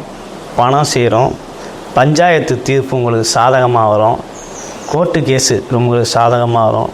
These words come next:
குழந்தைகள் நீங்க சொல்றத கேட்பாங்க, குழந்தைகளுக்கு தேவையான உதவிகளை செய்வீங்க, குழந்தைகளுக்கு வேலை கிடைக்கும், அரசு வேலை கிடைக்கும். அடுத்து பார்த்தீங்கன்னா அப்பாவோட உதவி பரிபூரணமா இருக்கும்,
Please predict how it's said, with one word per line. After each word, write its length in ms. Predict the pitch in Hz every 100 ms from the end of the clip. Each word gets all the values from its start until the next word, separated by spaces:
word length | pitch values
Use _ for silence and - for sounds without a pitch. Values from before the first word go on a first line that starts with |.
| -
குழந்தைகள் 440 | 143 165 180 165 147
நீங்க 200 | 131 123
சொல்றத 420 | 123 117 120 120 -
கேட்பாங்க, 580 | 113 - 113 107 62 - - - - -
குழந்தைகளுக்கு 520 | 170 185 196 247 233 -
தேவையான 380 | 143 135 127
உதவிகளை 440 | 120 120 139 135 127 -
செய்வீங்க, 480 | 107 104 104 113 - - - -
குழந்தைகளுக்கு 640 | - 175 214 190 165 160 135
வேலை 260 | 131 143
கிடைக்கும், 480 | 127 113 104 110 117 - - - - - -
அரசு 380 | 139 170 - 160
வேலை 260 | 135 127
கிடைக்கும். 520 | 104 107 - 131 - - - - - -
அடுத்து 320 | 135 165 180 170
பார்த்தீங்கன்னா 560 | 151 139 139 147 139
அப்பாவோட 480 | 135 - 214 180 160
உதவி 360 | 135 135 151 143
பரிபூரணமா 800 | - 131 139 147 143 135 135 117
இருக்கும், 380 | 127 - 120